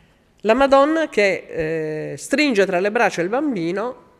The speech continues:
e il bambino che si lascia coccolare, possiamo dire, no? Eh, molto felice di essere vicino alla mamma.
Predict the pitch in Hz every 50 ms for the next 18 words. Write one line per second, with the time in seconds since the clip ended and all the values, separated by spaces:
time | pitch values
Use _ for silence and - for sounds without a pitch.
0 | - - _ _ _ - 220 220 247 247 269 269 311 311 269 214 214 190 196 202
1 | 190 208 202 196 - - 175 170 - 180 170 - 220 233 220 190 156 151 - 143
2 | 139 - 156 - 165 160 175 190 180 156 143 143 160 196 247 277 - - _ _
3 | _ _ _ _ _ _ _ _ _ _ - 170 165 160 160 151 147 147 147 143
4 | 135 135 135 131 127 127 120 110 117 117 - - - - - - - 175 196 233
5 | 269 277 247 254 226 - 240 226 220 233 - - 220 196 196 185 185 - 175 170
6 | 165 175 202 202 - - 165 175 170 165 156 151 151 151 147 143 143 139 147